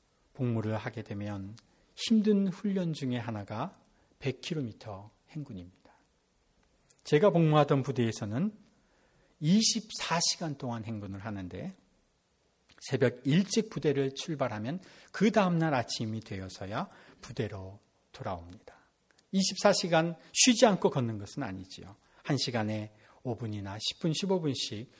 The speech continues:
쉼을 얻습니다. 휴식을 합니다. 그런데 하루 종일 행군을 해서 밤 열 시, 열한 시가 되면 몸과 마음이 다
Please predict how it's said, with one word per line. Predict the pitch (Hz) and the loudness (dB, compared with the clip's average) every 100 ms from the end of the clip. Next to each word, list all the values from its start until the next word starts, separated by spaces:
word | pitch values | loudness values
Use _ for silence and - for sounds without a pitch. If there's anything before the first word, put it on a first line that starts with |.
| - | -4
쉼을 | - - 160 117 | 0 2 0 -2
얻습니다. | 95 - - 107 - - _ - | -6 -10 -14 -18 -20 -20 _ -4
휴식을 | 190 - 127 127 | 0 2 0 -2
합니다. | 127 107 98 - - | -6 -8 -12 -18 -6
그런데 | 127 127 135 135 - - | 2 4 4 0 -12 -14
하루 | - - 240 | -8 -2 4
종일 | 220 214 190 | 6 8 8
행군을 | 202 185 175 165 | 6 6 6 6
해서 | 160 151 147 143 - - - | 6 6 4 0 -12 -20 2
밤 | 147 139 127 | 4 6 8
열 | 127 | 8
시, | 123 - - 120 117 | 8 2 2 2 2
열한 | 117 107 135 185 | 0 0 2 2
시가 | - 190 | 0 -2
되면 | 175 156 143 147 120 | -4 -2 -2 -2 0
몸과 | 113 165 220 208 202 | 4 4 4 4 2
마음이 | 196 160 151 143 135 143 147 - - | 2 4 4 4 4 2 -2 -14 -14
다 | - | -10